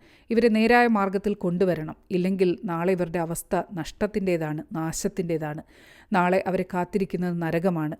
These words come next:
അതിൽ നിന്നും അവരെ രക്ഷിക്കണം എന്നുള്ള ആഗ്രഹത്തോടു കൂടി, അങ്ങേയറ്റത്തെ സ്നേഹത്തോടു കൂടി, അങ്ങേയറ്റത്തെ ഗുണകാംക്ഷയോടു കൂടി അവരെ ഇസ്ലാമിലേക്ക് ക്ഷണിക്കുകയാണ്. സൂറ അബസയുടെ അവതരണ പശ്ചാത്തലം. നബി സല്ലല്ലാഹു അലൈഹി വസല്ലമ ഒരിക്കൽ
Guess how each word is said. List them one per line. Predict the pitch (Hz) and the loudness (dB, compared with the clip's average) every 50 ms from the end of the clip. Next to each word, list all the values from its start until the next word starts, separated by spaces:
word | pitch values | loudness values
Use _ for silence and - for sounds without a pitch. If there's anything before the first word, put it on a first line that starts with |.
| _ | _
അതിൽ | - 175 170 196 190 | -4 -2 0 0 0
നിന്നും | 196 190 190 190 180 | 0 -2 -2 -2 -2
അവരെ | 170 165 170 170 175 | -2 -2 -2 -2 -2
രക്ഷിക്കണം | 165 165 156 - - - 214 - 202 180 165 - - | -4 -4 -6 -6 -6 -8 -6 -6 -4 -6 -6 -6 -6
എന്നുള്ള | 185 175 175 165 170 | -6 -4 -4 -2 -2
ആഗ്രഹത്തോടു | 160 160 156 175 175 175 185 - - 180 175 170 | -4 -4 -2 -2 -2 -2 -2 -2 -2 -2 -2 -2
കൂടി, | 151 156 147 147 156 - - - - - - - - - - | -4 -4 -4 -4 -4 -6 -8 -14 -20 -20 -20 -20 -20 -6 -2
അങ്ങേയറ്റത്തെ | 214 226 233 254 269 277 277 262 220 - 180 - 208 | 2 4 4 6 6 6 6 4 4 0 -2 -4 -4
സ്നേഹത്തോടു | 196 - 190 175 180 185 180 - 190 180 175 | -6 -4 -4 -4 -4 -4 -2 0 0 0 0
കൂടി, | 175 160 156 160 165 - - - | 0 -2 -2 -4 -6 -8 -6 -4
അങ്ങേയറ്റത്തെ | 175 185 190 214 214 208 208 185 - 190 | -2 -2 0 0 0 -2 -4 -4 -4 -2
ഗുണകാംക്ഷയോടു | 170 175 170 170 180 180 208 208 214 208 - - 208 190 185 170 | -2 -2 -2 -2 0 2 2 2 2 0 -2 -2 -2 0 0 0
കൂടി | 151 156 151 151 156 - - - | -2 -2 -4 -4 -4 -4 -4 -4
അവരെ | 165 165 165 165 - - | -2 -2 -2 -2 -4 -6
ഇസ്ലാമിലേക്ക് | - - - 175 160 170 175 170 160 - - - | -8 -8 -6 -6 -4 -4 -4 -4 -6 -6 -8 -12
ക്ഷണിക്കുകയാണ്. | - - 165 151 151 147 - 170 156 156 151 143 143 156 - _ _ _ _ _ _ _ - - - - - - - - - - _ | -6 -4 -4 -2 -2 -4 -6 -6 -4 -2 -2 -2 -4 -6 -10 _ _ _ _ _ _ _ -20 -20 -20 -20 -20 -20 -20 -20 -20 -20 _
സൂറ | - - 226 214 208 208 208 208 - - - - | 0 4 6 6 8 6 4 2 0 -4 -6 -4
അബസയുടെ | - 190 202 196 208 214 214 - 220 214 196 208 | -2 0 2 2 0 0 2 2 2 4 4 2
അവതരണ | - - 185 185 175 190 180 190 190 | 2 0 0 0 0 0 -2 -2 -2
പശ്ചാത്തലം. | 180 170 - - - 185 185 - 170 156 156 - - _ _ _ - - _ _ - _ _ - | -4 -4 -4 -4 -4 -4 -2 -2 -4 -4 -4 -6 -10 _ _ _ -20 -20 _ _ -20 _ _ 0
നബി | 226 220 214 | 0 0 2
സല്ലല്ലാഹു | - - 233 220 214 | 2 2 4 4 4
അലൈഹി | 214 214 214 | 4 2 0
വസല്ലമ | - 208 208 208 | 0 -2 0 2
ഒരിക്കൽ | 196 185 190 - 208 185 170 | 0 0 2 2 4 4 2